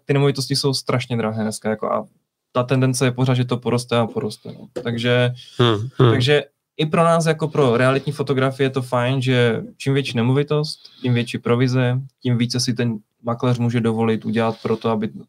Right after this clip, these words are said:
Speaker 1: aby mohl jako prezentovat tu nemovitost.
Speaker 2: Jasně, chápu, takže ty makléři, oni mají nějaký rozpočet z toho, eh, z toho, eh, předpokládaného prodeje, za kolik to můžou bouknout,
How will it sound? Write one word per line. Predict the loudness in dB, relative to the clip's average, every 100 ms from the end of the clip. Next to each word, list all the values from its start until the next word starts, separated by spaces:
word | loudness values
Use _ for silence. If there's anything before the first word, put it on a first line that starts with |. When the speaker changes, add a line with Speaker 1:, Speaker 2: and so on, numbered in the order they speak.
| _ -6
Speaker 1:
aby | -2 0
mohl | 0 2 0
jako | -2
prezentovat | -4 -2 -2 -2 -2 -2
tu | -2
nemovitost. | -4 -4 -8 -10 -12 -10 0
Speaker 2:
Jasně, | 0 6 6
chápu, | 6 4 6 6
takže | 6 4
ty | 6
makléři, | 6 6 6 6 8
oni | 8
mají | 6 6
nějaký | 6 6 4 2
rozpočet | 2 2 0 4 4 2 -6 -12 -8
z | -2
toho, | 2 4 6 6 4 2 _ _
eh, | 0 2 4 2
z | 0
toho, | 2 6 6 4 0
eh, | 0 2
předpokládaného | 0 0 2 4 4 6 6 4
prodeje, | 2 0 2 4 4
za | 2 0
kolik | 0 -2 2
to | 0
můžou | 0 2 4 4 0
bouknout, | 0 0 2 4 4